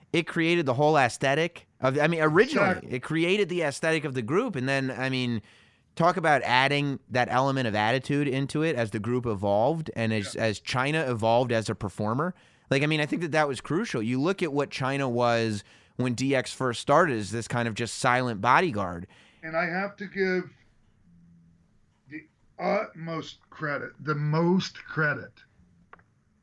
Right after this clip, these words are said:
Speaker 2: to Stone Cold Steve Austin, because he was the first big star that told Chyna, "Hit me with a flipper."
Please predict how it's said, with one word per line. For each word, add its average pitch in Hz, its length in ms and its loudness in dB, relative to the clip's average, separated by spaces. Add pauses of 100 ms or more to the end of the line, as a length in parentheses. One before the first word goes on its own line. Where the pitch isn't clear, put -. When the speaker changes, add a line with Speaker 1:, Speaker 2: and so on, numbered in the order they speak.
(100)
Speaker 2:
to 131 100 -18
Stone 147 320 -10
Cold 143 260 -6
Steve 143 280 -4
Austin, 127 440 -2
because 120 280 -6
he 185 220 2
was 185 180 4
the 160 80 -2
first 156 320 -2
big 135 180 -2
star - 480 -2 (1300)
that 135 220 -8
told 139 360 -4 (400)
Chyna, 139 520 -4 (180)
"Hit 208 120 -2
me 214 120 0
with 214 140 0
a - 40 -2
flipper." - 560 -4